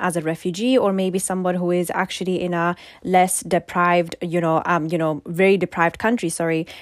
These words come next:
they cannot really access all those kind of people who are perceiving themselves very confident, because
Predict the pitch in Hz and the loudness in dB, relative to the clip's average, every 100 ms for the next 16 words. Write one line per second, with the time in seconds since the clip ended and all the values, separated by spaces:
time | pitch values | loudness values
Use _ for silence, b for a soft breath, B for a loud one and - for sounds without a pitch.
0 | B - 190 190 190 196 196 196 190 - | B 0 4 4 2 0 2 2 0 0
1 | 185 190 - - 180 - 185 185 185 - | -2 0 -2 0 -2 0 -2 0 -2 -2
2 | 185 170 - 208 196 190 185 185 170 - | -4 -4 -6 -6 -4 -4 0 2 2 -4
3 | 190 202 - 214 208 202 180 - 180 180 | -8 -4 -2 -2 -2 -2 -4 -4 -4 -2
4 | 180 - 359 330 262 240 247 226 | -2 2 2 4 2 4 4 2